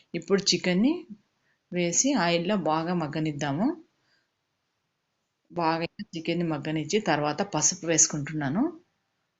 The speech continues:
నేను ఎప్పుడు చెప్తూ ఉంటాను, నాన్ వెజ్ పసుపు ఎక్కువే పడుతుంది. అలాగే కూరకు సరిపోయేంత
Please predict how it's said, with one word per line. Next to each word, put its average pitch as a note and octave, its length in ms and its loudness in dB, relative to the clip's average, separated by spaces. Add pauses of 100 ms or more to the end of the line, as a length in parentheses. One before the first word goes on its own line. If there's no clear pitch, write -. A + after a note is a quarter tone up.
(100)
నేను F3+ 140 2
ఎప్పుడు F3 320 0
చెప్తూ E3+ 320 -2
ఉంటాను, G3+ 260 2
నాన్ D#3 220 6
వెజ్ D#3+ 160 -2 (460)
పసుపు C#3 320 0
ఎక్కువే D#3 320 -6
పడుతుంది. C#3+ 460 -4 (580)
అలాగే F3+ 380 2
కూరకు F3+ 380 4
సరిపోయేంత E3 420 -2